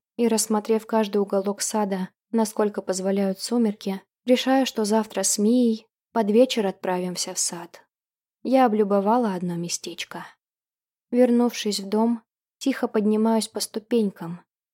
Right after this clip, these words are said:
Свет в спальне Леона приглушён, и, прокравшись к порогу, я заглядываю внутрь. Мия спит, уютно устроившись в объятиях отца. Они оба кажутся такими беззащитными.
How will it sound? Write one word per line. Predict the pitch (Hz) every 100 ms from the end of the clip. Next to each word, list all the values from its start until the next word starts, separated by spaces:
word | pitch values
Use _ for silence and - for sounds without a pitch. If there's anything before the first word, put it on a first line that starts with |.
| _ _
Свет | - 254 269 -
в |
спальне | - 254 247 226
Леона | 220 233 240 208
приглушён, | 208 202 202 202 - 247 226 208 _ _ _ -
и, | 254
прокравшись | 233 233 - 240 233 226 214
к | -
порогу, | 214 233 247 208 196 - _ -
я | 254 240
заглядываю | 226 208 208 202 190 202 202
внутрь. | 214 208 196 185 - _ _ _ _ _ _
Мия | 240 254 247 226
спит, | - - 262 - _ _ -
уютно | 240 240 254 254 208
устроившись | 208 226 233 220 - - -
в |
объятиях | 196 202 190 - 196 208
отца. | 208 - 185 180 _ _ _ _ -
Они | 254 247 247
оба | 254 220
кажутся | 220 226 220 208 202
такими | 196 196 220 208
беззащитными. | 190 185 190 185 - 214 196 180 180 180